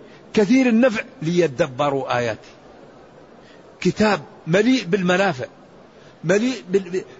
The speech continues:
بالعز، مليء بالرفعة، مليء ب-، ب-، بالحماية، مليء بالمروءة، ليدبروا آياته. قال: "قد أفلح المؤمنون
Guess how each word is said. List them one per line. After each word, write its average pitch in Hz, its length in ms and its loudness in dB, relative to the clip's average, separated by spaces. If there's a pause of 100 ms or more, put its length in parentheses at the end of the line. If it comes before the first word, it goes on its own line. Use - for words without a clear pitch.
بالعز، 190 560 -2 (520)
مليء 220 380 0
بالرفعة، 175 580 -2 (160)
مليء 233 440 0
ب-، 185 260 -6
ب-، 202 200 -8
بالحماية، 208 720 0 (720)
مليء 226 340 2
بالمروءة، 214 680 2 (720)
ليدبروا 139 920 -2
آياته. 101 400 -14 (2250)
قال: 170 180 0
"قد 165 280 -4
أفلح 175 540 -2 (1200)
المؤمنون 127 680 -4